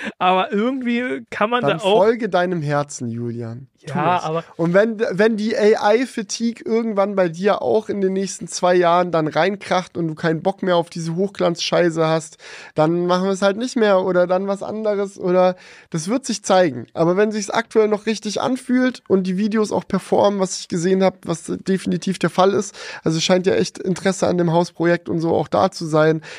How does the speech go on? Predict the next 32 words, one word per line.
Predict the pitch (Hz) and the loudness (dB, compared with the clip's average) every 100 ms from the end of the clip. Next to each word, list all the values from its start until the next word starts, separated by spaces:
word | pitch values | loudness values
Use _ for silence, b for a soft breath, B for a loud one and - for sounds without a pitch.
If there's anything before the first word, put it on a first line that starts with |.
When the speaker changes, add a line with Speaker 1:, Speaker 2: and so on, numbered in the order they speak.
| B | B
Speaker 2:
also | - 143 151 151 147 - - - _ | 0 4 6 6 4 2 -4 -12 _
dann, | 160 156 | 0 0
dann, | 147 175 175 | 2 2 2
dann, | 180 196 196 208 208 | 0 0 -4 -6 -6
dann | 202 220 | -2 0
mach | 262 | 0
doch, | 262 240 - _ | 0 0 -4 _
mach | 233 226 - 226 269 | -6 -4 -2 0 0
doch, | 262 247 | 0 0
wie | |
du's | 240 240 | -2 -2
fühlst. | - 269 - - | 2 2 2 -4
Das | 208 | -4
ist | 202 | -2
das | 190 160 | -2 -2
Wichtigste. | 151 143 - - - _ _ _ B B B B B B B - | -2 -4 -6 -10 -10 _ _ _ B B B B B B B -2
Speaker 1:
Ich | 190 - | 0 4
weiß | 208 262 | 4 4
halt | 254 240 | 2 2
nicht, | 180 - - | 0 -2 -2
ob's | 202 - - - | -2 -2 -14 0
nicht | 196 196 | 0 2
einfach | 202 202 | 0 0
schon | - 190 | 0 -2
zu | - | 0
so | 170 | 0
einem | 160 | 0
Zwang | - - 185 156 | -2 -2 0 0
geworden | 123 123 - | 0 0 0
ist. | 147 - - _ _ | -6 -10 -18 _ _
Ne? | 160 190 | -2 0
Also, | 185 165 160 | 0 0 -2